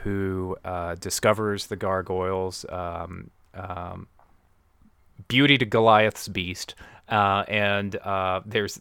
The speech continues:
there's a literal, there's a literal costume moment. There, there's a costume party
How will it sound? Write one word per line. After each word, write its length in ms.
there's 260
a 120
literal, 720
there's 200
a 40
literal 340
costume 580
moment. 340
There, 180
there's 200
a 60
costume 460
party 400